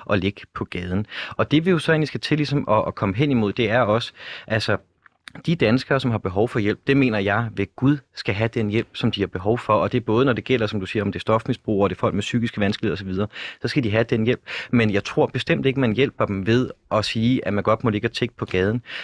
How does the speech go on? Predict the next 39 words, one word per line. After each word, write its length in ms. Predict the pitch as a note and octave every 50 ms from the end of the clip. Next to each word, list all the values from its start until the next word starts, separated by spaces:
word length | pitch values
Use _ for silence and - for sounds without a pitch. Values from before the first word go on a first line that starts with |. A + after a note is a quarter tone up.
| - -
Samtidig 560 | - - - A#2+ B2 D3 - - D#3+ C#3+ B2
med, 260 | G#2 G2 G#2+ A#2+ A#2 - -
at 180 | - A2+ A2 -
det 120 | G2+ G2
er 80 | G2+ A2+
også 200 | B2 - - G#2
er, 180 | G#2+ A2+ A2 - - _
at 160 | - A2+ G#2 G2
i 40 |
hvert 260 | G2+ G2+ D3 E3 D3+ -
fald 220 | - A#2+ A2+ G#2 -
i 40 | E2+
det 140 | B2+ A2+
gadebillede, 500 | - A2 A2+ A#2+ - - F#2+ F2 E2+ -
jeg 100 | C#3 E3+
går 240 | - A2+ G2 C#2 C#2
i, 100 | F2+ E2+ - _ _ _ _ _ _ _ _ - - - -
der 60 | D#3
ser 180 | C#3 - B2+
jeg 120 | G#2+ F#2+ F2+
meget 220 | F#2 A2+ C3+ C3
få, 300 | - - E3 - - - _ _ -
øh, 220 | - G#2+ G#2 F#2+ F2+ -
danske 380 | G2 F#2 F#2 F#2 - - G2+ - -
tiggere. 340 | - - G2+ F#2 - F#2 F2+ E2+ - - - - - -
Jeg 120 | B2 C#3
ser, 340 | - - D#3+ C3+ A2+ G2+ D#2+
øh, 140 | - G2 G2+ -
ofte, 380 | - A2+ C3 C3+ - - A2 - -
øh, 120 | - F#2 -
østeuropæiske 600 | - D#3 E3 - D#3+ C3 - - A2+ F#2 - - G2
tiggere, 440 | - - A2 G#2+ G#2 B2+ A#2+ A2+ A2
som 280 | - - A#2+ G#2+ -
i 60 | -
den 320 | G#2 _ - E3+ F3 C3 - _
grad 260 | - - - A2+ A#2 - -
også 220 | - G2+ A2 - -
er 120 | - G#2+
organiseret. 640 | F#2 F#2 F#2 G#2 F#2 F2 F2+ - - B2 - F2 E2+